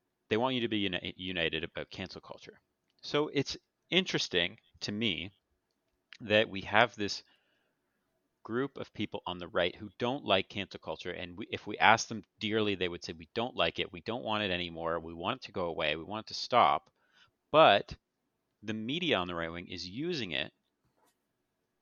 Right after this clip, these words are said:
to keep viewership and to keep people enraged at the left. So it's kind of a,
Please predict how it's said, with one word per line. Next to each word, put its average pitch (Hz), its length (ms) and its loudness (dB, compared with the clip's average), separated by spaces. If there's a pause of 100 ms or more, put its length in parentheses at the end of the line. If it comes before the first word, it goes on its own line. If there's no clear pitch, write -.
to 117 120 -4
keep 139 320 -4
viewership 123 520 -4
and 95 120 -10
to 104 80 -6
keep - 280 -8
people 101 280 -6
enraged 98 480 -2
at - 80 -12
the 113 80 -8
left. - 460 -2 (480)
So 123 220 0
it's 117 160 0
kind 143 320 0
of 131 140 0
a, 113 60 0